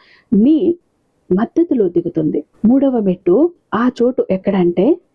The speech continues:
మనిషి గుర్తింపు సాధారణ మనిషి నుంచి మారి తండ్రి ఎంచుకున్న బిడ్డలా అవుతారు. ప్రపంచం నిన్ను చూసి అంటుంది, "వీడి సమయం మారిపోయింది" అని.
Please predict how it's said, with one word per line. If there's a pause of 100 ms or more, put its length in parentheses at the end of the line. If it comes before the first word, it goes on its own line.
(320)
మనిషి
గుర్తింపు
సాధారణ
మనిషి
నుంచి
మారి (580)
తండ్రి
ఎంచుకున్న
బిడ్డలా
అవుతారు. (600)
ప్రపంచం
నిన్ను (100)
చూసి
అంటుంది,
"వీడి
సమయం (100)
మారిపోయింది" (180)
అని.